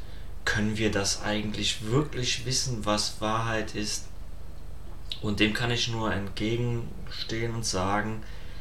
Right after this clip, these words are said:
Wahrheit entzieht sich völlig und ganz unserem Vorstellungsvermögen. Wir können uns Wahrheit nicht vorstellen, weil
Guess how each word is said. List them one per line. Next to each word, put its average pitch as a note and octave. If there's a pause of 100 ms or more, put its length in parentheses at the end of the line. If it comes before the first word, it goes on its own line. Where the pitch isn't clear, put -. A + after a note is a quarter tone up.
(960)
Wahrheit A2
entzieht G2+
sich - (380)
völlig A2+
und G#2
ganz G2+
unserem G2
Vorstellungsvermögen. F#2+
Wir G#2
können D#3+
uns F#2 (100)
Wahrheit F#2+
nicht F#2
vorstellen, F2
weil B2+